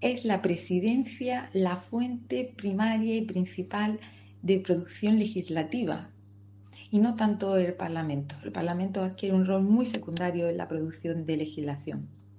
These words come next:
En el nuevo Parlamento, además, los parlamentarios no tienen ninguna capacidad para controlar y hacer oposición efectiva al gobierno y a la presidencia. Y, eh,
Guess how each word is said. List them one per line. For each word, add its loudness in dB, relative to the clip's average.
En 6
el 6
nuevo 4
Parlamento, 0
además, 0
los 6
parlamentarios -2
no 4
tienen 0
ninguna -2
capacidad -4
para -2
controlar -2
y 0
hacer 2
oposición 0
efectiva -4
al 0
gobierno 2
y 4
a 2
la 0
presidencia. -6
Y, 0
eh, 2